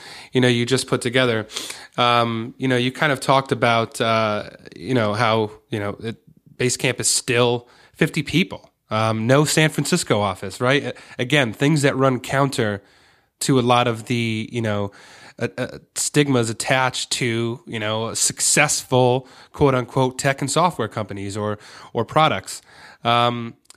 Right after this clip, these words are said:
so how have you guys managed to stay so lean, but still have the market penetration that you've had and just, you know, without really following convention? I mean, if there is such a thing.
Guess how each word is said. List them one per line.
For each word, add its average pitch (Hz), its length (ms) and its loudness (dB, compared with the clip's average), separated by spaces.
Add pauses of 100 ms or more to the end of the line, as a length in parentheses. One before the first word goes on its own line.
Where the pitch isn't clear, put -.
(160)
so 160 500 2
how 180 240 2
have 233 100 2
you 214 100 -2
guys 160 300 0
managed 151 440 -2
to 139 60 -4
stay - 280 -2
so 147 260 0
lean, 120 580 -4 (440)
but 139 180 0
still 160 760 2
have 151 260 0
the 135 60 -4
market 151 340 -2
penetration 147 540 -2
that 139 120 -2
you've 135 140 -6
had 139 320 0
and 117 180 -6
just, 120 280 -10 (400)
you 160 60 0
know, 160 100 4
without 165 320 2
really 233 240 0
following 143 640 2
convention? 120 760 -4
I 117 100 -4
mean, 120 200 -2
if 127 140 -4
there 135 120 4
is 156 140 4
such - 200 -6
a 110 40 -10
thing. 92 300 -12